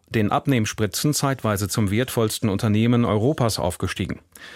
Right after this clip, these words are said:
Seit Mitte zweitausendvierundzwanzig ist der Aktienkurs allerdings um mehr als die Hälfte eingebrochen. U-S-Wettbewerber Eli Lilly steht vor dem Marktstart,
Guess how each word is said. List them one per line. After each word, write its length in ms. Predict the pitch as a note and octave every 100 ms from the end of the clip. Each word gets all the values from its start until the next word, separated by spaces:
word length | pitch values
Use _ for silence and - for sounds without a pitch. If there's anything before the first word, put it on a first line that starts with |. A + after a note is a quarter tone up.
| - - -
Seit 420 | - B2 A#2+ - -
Mitte 240 | D3+ F#3+
zweitausendvierundzwanzig 1200 | E3+ D#3 D3+ C#3+ C3+ - B2+ A2 A2 G#2 - F3+
ist 220 | - -
der 140 | C#3+ -
Aktienkurs 600 | A#2 - C#3 C3 D3+ C#3+
allerdings 380 | B2 A#2+ B2
um 160 | A#2+ B2
mehr 240 | A2+ G#2+
als 180 | F2 G2+
die 120 | -
Hälfte 420 | G2+ A2 G2+ C3 -
eingebrochen. 640 | A#2 G#2+ F2+ D#2+ - - - - - - - - -
U-S-Wettbewerber 1200 | G#2 G2 - G2 A2+ - G#2+ G2+ G2+ G#2+ G2+ -
Eli 240 | G#2 F#2+
Lilly 360 | F#2+ G2+ A2+ F3
steht 320 | E3 D3 C#3+
vor 200 | - C3+
dem 160 | C3 D#3
Marktstart, 580 | B2+ A#2+ - B2+ A#2